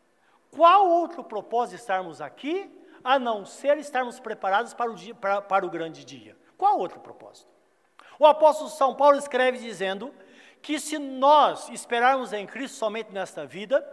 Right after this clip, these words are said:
nós seríamos os mais infelizes, ele, ele u-, usa outro termo, os mais miseráveis dentre os homens.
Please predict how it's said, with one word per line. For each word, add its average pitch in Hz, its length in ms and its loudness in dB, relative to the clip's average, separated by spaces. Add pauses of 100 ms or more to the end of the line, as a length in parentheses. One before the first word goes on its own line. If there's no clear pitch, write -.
(360)
nós 294 320 4
seríamos 277 680 -6
os 285 240 -8
mais 269 480 0
infelizes, 247 1160 -6
ele, 254 160 -10
ele 220 180 -8
u-, 320 240 -12 (160)
usa 240 220 -6
outro 190 180 -8
termo, 254 300 2 (200)
os 254 200 -8
mais 294 400 2
miseráveis 269 880 0
dentre 254 240 -8
os 247 140 -16
homens. 269 720 -10